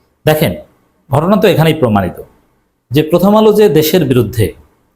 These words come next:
প্রথম আলো যে বিপ্লবীদের বিরুদ্ধে, প্রথম আলো যে ইসলামের বিরুদ্ধে, প্রথম আলো যে আধিপত্যবাদের দালাল, তার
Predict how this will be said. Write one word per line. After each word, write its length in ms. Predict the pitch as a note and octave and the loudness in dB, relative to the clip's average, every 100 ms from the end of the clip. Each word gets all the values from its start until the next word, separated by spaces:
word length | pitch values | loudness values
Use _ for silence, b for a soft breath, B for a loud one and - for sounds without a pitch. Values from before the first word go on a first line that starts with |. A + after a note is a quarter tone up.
| _ _ _ _ _ _ | _ _ _ _ _ _
প্রথম 240 | D#3 G3 G#3+ | -2 2 2
আলো 140 | G#3 | 2
যে 400 | G#3 G#3 G#3 - - - | 4 2 0 -6 -14 -8
বিপ্লবীদের 680 | B2 F3 - F3 F#3 F#3 F3 | -2 0 2 2 2 2 0
বিরুদ্ধে, 480 | B2+ A#2+ G2 G2+ D2 - - - - - _ _ _ _ - - | 0 -2 -2 -4 -6 -14 -20 -20 -18 -18 _ _ _ _ -20 -4
প্রথম 260 | D#3 G3+ G3+ | 0 2 2
আলো 100 | G3+ | 2
যে 100 | G3 | 2
ইসলামের 520 | - - F#3 G3 F#3 | 0 2 2 2 2
বিরুদ্ধে, 640 | D#3 B2+ A2+ B2 - - - - _ _ _ _ _ - - | 2 0 0 -2 -2 -12 -20 -20 _ _ _ _ _ -10 -2
প্রথম 240 | E3 G#3 | 0 2
আলো 100 | G#3 | 2
যে 100 | G3+ | 2
আধিপত্যবাদের 760 | F3 F#3+ G3+ G3+ G3 F#3 F3+ C#3+ | 2 2 0 0 2 2 2 2
দালাল, 360 | C#3+ D3+ C#3+ G#2 D#2+ - _ _ _ _ _ _ _ _ - | 2 4 4 2 -4 -12 _ _ _ _ _ _ _ _ -4
তার 120 | E3 | -2